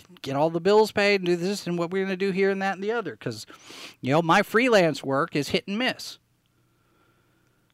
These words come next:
I just finished a job this weekend, and, you know, I usually don't get paid for those things for thirty days out.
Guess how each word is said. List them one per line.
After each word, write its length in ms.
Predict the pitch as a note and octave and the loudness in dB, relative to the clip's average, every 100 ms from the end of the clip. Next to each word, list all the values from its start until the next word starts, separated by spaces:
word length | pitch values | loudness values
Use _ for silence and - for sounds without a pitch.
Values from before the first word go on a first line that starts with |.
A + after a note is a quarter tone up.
| - | -8
I 120 | B2 | -6
just 180 | D3 - | -6 -2
finished 340 | F3+ E3 - | -2 -2 -6
a 40 | E3 | 0
job 260 | E3+ F3 | 2 4
this 160 | F3+ F3 | 2 -2
weekend, 580 | G#3+ A#3 F3 G2 E2+ A2+ - | -4 -2 -2 -4 -10 -18 -6
and, 480 | C#3 C#3 C#3 C3+ C3 - | -2 0 0 -2 -4 -8
you 100 | - | -4
know, 200 | C3+ C#3 C#3 | 0 0 0
I 80 | |
usually 420 | D3+ F#3 E3+ F3+ E3 | -4 -2 -2 0 0
don't 160 | E3+ | -2
get 140 | E3 D#3+ | -6 -4
paid 220 | F3 G3+ | -2 -2
for 80 | F3+ | -4
those 240 | C#3+ C3 | -6 -6
things 200 | D3+ A2 | -6 -6
for 320 | - C#3+ C#3 B2+ | -6 -6 -6 -10
thirty 560 | - - - F3+ F#3+ | -20 -16 -4 -4 0
days 240 | F#3+ G3 F#3+ | 0 2 2
out. 300 | B3+ D3 | 0 0